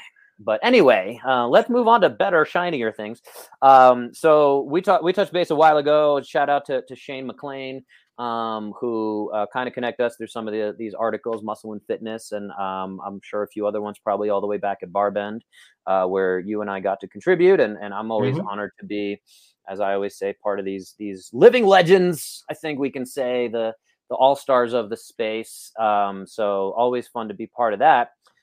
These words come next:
Speaker 1: Um, so shout out to him. And then you were just speaking at the Inland Empire Fitness Conference.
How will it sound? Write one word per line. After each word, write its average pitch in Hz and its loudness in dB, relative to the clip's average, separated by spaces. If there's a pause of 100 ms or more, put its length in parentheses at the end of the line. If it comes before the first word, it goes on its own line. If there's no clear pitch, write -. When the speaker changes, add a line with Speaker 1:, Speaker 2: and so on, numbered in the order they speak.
(160)
Speaker 1:
Um, 110 0
so 113 -8
shout 139 -2
out 139 -2
to 120 -12
him. 120 -8
And 107 -10
then 107 -8
you 117 -6
were 160 -2
just 147 -4
speaking 165 -4
at 139 -4
the - -12
Inland 156 -4
Empire 131 0 (120)
Fitness 127 -10
Conference. 113 -10